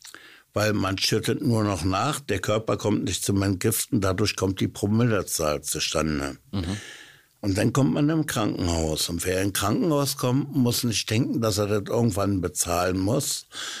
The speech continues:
Speaker 1: weil da gibt's Sozialarbeiter, die sich mit dem zuständigen Sozialamt in Verbindung setzen. Und ich habe damals einen Straßensozialarbeiter angerufen,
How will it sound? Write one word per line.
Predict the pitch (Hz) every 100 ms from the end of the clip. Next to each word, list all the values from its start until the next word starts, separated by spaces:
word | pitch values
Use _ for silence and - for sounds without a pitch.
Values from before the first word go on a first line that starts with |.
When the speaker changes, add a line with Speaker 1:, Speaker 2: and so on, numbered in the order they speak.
| -
Speaker 1:
weil | - 95
da | 95 95
gibt's | 98 98 -
Sozialarbeiter, | - 82 - 92 87 95 113 120 120 127 113
die | 95 92
sich | 82 -
mit | 92 -
dem | 90
zuständigen | 87 - 123 127 127 - 95 107 104 87
Sozialamt | 110 95 - 85 92 98 101 107
in | 113 101
Verbindung | 127 107 110 92 76
setzen. | - 73 73 - 62 - _ - - - - - - - _
Und | - 101 101 98 - -
ich | 110 101 113
habe | 113 117 110
damals | 104 107 117 110 110 120 - - - - - - _ _ _ - - - _ -
einen | 113
Straßensozialarbeiter | - 95 98 101 95 92 92 85 98 95 101 85 80 78 82
angerufen, | 92 127 139 139 170 208 196 147